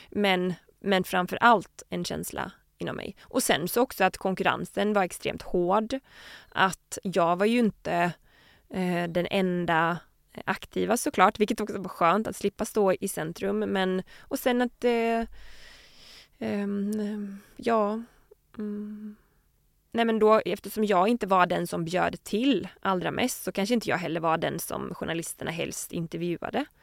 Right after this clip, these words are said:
Eh, då intervjuar de ju såklart hellre någon som bjuder på sig själv och berättar någonting <laughs> än någon som inte vill säga något. <laughs> Så att jag klandrar ju dem inte, men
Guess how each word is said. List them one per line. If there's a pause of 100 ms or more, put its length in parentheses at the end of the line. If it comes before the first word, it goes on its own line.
(720)
Eh,
då
intervjuar
de
ju
såklart
hellre
någon
som (200)
bjuder
på
sig
själv
och
berättar
någonting (120)
<laughs>
än
någon
som
inte
vill
säga
något. (180)
<laughs>
Så
att
jag
klandrar
ju
dem
inte,
men